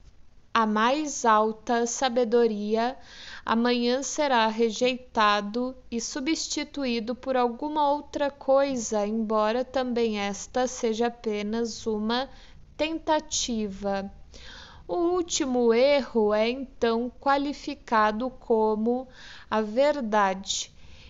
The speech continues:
e é por essa verdade que devemos sacrificar o nosso bem máximo. Fecha aspas. Senhoras e senhores, espero que na medida em que os senhores mesmos são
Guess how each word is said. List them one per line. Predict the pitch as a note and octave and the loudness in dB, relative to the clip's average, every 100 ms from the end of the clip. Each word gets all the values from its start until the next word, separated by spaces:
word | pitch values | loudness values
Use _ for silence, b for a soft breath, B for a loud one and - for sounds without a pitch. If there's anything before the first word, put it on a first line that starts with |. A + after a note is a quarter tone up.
| - | 0
e | A#3+ | 4
é | B3 | 4
por | B3 B3+ A#3+ | 2 2 4
essa | A#3 A#3 B3+ | 4 2 0
verdade | A#3 A#3+ A#3+ G#3+ A3 A3 G#3+ - | 2 2 2 2 4 4 2 -4
que | - A#3 | -6 -2
devemos | G#3+ A3+ G#3 G#3+ G#3 A3+ | 2 2 2 -2 -2 -4
sacrificar | - C4 C4 - C#4 - C#4 - A3 G#3 G#3+ | -2 -2 -2 -4 -8 -8 -10 -2 2 4 2
o | A#3 | 0
nosso | A3+ A3 - B3 | -2 -2 -2 -4
bem | G#3 A#3 B3+ | 0 -2 0
máximo. | A#3 G3+ G3 - - G3+ G3 F#3+ G3+ - - | 0 2 0 -4 -4 -4 -4 -8 -12 -20 -14
Fecha | - G#3+ - B3+ A3 | -8 -6 2 4 4
aspas. | G3 - - G3 G3 - - B B B B B | 0 -6 -6 -6 -6 -10 -14 B B B B B
Senhoras | - - D#4 D#4 D#4+ C#4 | -8 -6 0 0 0 -2
e | D4 | -6
senhores, | - C#4+ A#3 G3+ G3 G3+ | -4 -2 0 -2 -4 -6
espero | B3+ B3 - - C#4 B3+ G#3+ | -6 -8 -8 0 4 4 2
que | G#3 B3+ | -4 -4
na | C4+ | -4
medida | C#4 C#4+ B3 D#4 E4 E4 | -2 -6 -4 -4 -2 -4
em | D#4+ D#4 | -6 -8
que | - | -6
os | C#4 C4+ | -6 -4
senhores | - C4 A#3+ B3 C4 B3 | -4 -2 0 -2 -4 -6
mesmos | A3+ A3+ G#3 G3+ G#3 G3 G3 | -2 -2 -2 -4 -8 -6 -6
são | - A#3+ A3+ G3 | -4 0 0 -2